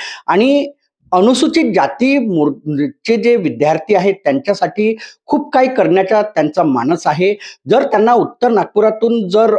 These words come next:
उमेदवारी मिळाली भारतीय जनता पक्षाच्या वतीने आणि ते निवडून आले, तर ते बेरोजगारांसाठी, अ, अनेक, अ, योजना ते तिथे आणतील आणि रोजगार उपलब्ध ते करून देतील. तर आपण बघत राहा आयबीएम टीव्ही नाईन न्यूज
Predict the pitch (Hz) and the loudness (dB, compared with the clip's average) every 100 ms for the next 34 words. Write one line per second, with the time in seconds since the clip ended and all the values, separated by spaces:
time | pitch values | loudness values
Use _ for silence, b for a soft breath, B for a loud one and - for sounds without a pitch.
0 | - 160 175 170 165 170 147 143 170 147 | 0 0 2 2 2 2 2 2 0 -4
1 | 123 - 143 123 117 117 - 196 214 226 | -6 -6 -6 -4 -4 -6 -6 -2 0 0
2 | 233 220 - - 139 - 175 175 175 139 | 0 -4 -10 -18 -14 -2 0 2 2 0
3 | 139 202 202 208 165 180 190 143 139 190 | 0 0 2 2 0 0 0 0 0 2
4 | 170 143 185 160 185 _ 214 214 214 151 | 2 2 0 0 -4 _ -6 -2 -2 0
5 | 147 160 156 180 196 - 156 190 208 214 | 0 0 0 0 0 -2 -4 -2 -4 -4
6 | B B - 180 - 202 311 320 240 214 | B B -2 0 2 2 2 0 2 4
7 | 165 151 165 165 226 233 - 170 170 131 | 4 2 2 2 2 0 -4 -4 -2 -2
8 | 127 220 190 208 254 - 165 131 160 143 | -2 -2 0 0 -2 -2 -2 0 0 0
9 | 208 269 - 170 185 170 139 165 196 - | 2 2 2 -2 0 -2 -2 -4 -4 -2
10 | 135 127 120 - 107 B B _ 220 - | 0 0 -2 -6 -12 B B _ 0 0
11 | 208 185 160 185 170 170 147 127 151 165 | 0 0 0 0 0 2 0 0 -2 -4
12 | 147 143 139 117 139 | -2 0 0 0 -2